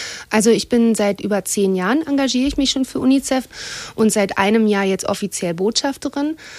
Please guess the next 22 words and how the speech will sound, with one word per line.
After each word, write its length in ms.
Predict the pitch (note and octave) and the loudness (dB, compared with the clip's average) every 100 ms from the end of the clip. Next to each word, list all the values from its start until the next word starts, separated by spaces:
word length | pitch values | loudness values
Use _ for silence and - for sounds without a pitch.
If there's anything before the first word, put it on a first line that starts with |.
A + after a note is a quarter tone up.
| - - | -18 -10
Ich 160 | - - | -8 -6
habe 120 | G#3 | -8
verschiedene 540 | - G#3+ - A#3 A3 G#3 | -6 0 0 2 2 2
Länder 340 | G3 A3 C4 | 2 2 2
schon 220 | - A#3 | 0 0
bereist, 800 | A3 G3+ G3 G3+ G#3+ - - - - | 0 0 -2 0 -2 -4 -8 -8 -2
mit 220 | G3+ - | -2 0
Kamerateam 640 | G3+ G3 F#3+ F#3+ - F#3+ | 0 0 0 -4 -2 -2
zum 160 | - F#3 | 0 -6
Beispiel 380 | F3+ F3 G3 F3+ | -6 -4 -2 0
oder 340 | F#3 F3+ F3 | 0 0 -2
Journalisten, 800 | F3+ G3 F#3+ F#3 F#3+ - F#3+ F#3 | 0 0 2 2 0 0 0 0
also 380 | - F3+ E3+ E3+ | -2 -4 -4 -6
von 220 | - F#3+ F3+ | -8 -6 -6
Zeitschriften. 640 | F#3 - - G#3+ - A#3 - - - - - | -6 -4 -4 -4 -2 -2 -2 -18 -16 -16 0
Ganz 180 | A#3 A#3 | 0 0
spezifisch 560 | - G3+ G#3+ - F3+ - | -4 -4 -4 -4 -6 -4
letztes, 640 | F#3 - A#3 - - - - | -6 -6 -8 -8 -10 -12 -10
warte 160 | E3+ | -8
mal, 120 | C#3+ - | -8 -6
warte, 120 | F#2 | -6
Moment, 240 | E2+ E2+ | -6 -8